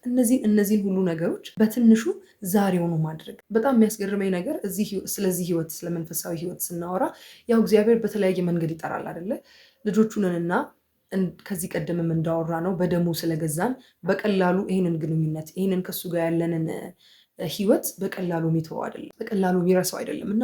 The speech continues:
በተለያየ መንገድ ይጠራናል። በመጽሐፍ ቅዱስ፣ በትምህርቱ ይጠራናል፣ በመከራ ይጠራናል።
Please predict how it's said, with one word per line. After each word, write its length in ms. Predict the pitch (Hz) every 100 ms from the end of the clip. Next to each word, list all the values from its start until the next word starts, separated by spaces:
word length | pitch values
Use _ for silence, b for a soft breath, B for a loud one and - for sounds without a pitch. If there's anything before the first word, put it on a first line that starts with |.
| 226
በተለያየ 460 | 220 233 233 233 226
መንገድ 300 | 175 170 160
ይጠራናል። 460 | - - 165 - - _
በመጽሐፍ 480 | - 185 175 175 160 -
ቅዱስ፣ 340 | 156 156 - -
በትምህርቱ 520 | 156 165 180 165 160 -
ይጠራናል፣ 560 | - 160 160 160 160 170 _ _ -
በመከራ 420 | 190 190 185 185
ይጠራናል። 600 | 170 165 160 165 160 160